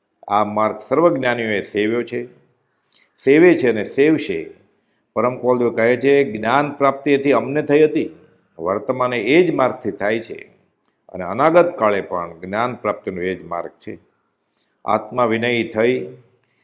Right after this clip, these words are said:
સરળ અને લઘુત્વ ભાવ પામી, સદૈવ સત્પુરુષના ચરણ કમળ પ્રતિ રહ્યો, આજ્ઞામાં રહ્યો, તો જે મહાત્માઓને નમસ્કાર કર્યો છે, તે મહાત્માની જે જાતિની રિદ્ધિ છે,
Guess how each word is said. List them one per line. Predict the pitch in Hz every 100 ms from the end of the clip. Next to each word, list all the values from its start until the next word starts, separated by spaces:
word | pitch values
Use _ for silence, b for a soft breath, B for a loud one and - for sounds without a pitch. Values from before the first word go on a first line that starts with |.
| _ _ _
સરળ | 135 156 165
અને | 147
લઘુત્વ | 120 104 127 143 151
ભાવ | 117 113 -
પામી, | 98 113 120 127 - _ _ _ -
સદૈવ | 113 139 151
સત્પુરુષના | 143 - 165 170 151 147 - 139
ચરણ | - - 135 190
કમળ | 180 160 147
પ્રતિ | 117 117 113
રહ્યો, | 110 123 87 - _ _ _ _ -
આજ્ઞામાં | 98 120 156 156
રહ્યો, | 120 151 160 90 82 - - b b -
તો | 95
જે | 78 95 139 180
મહાત્માઓને | 156 139 135 127 127 120
નમસ્કાર | 107 110 107 113 104
કર્યો | 131 147 143
છે, | 85 - - _ _ _ _ _ _ -
તે | 151
મહાત્માની | 165 135 131 131 120 104
જે | 78 95 165
જાતિની | 151 139 135 120
રિદ્ધિ | 101 101 104
છે, | 98 127 113 82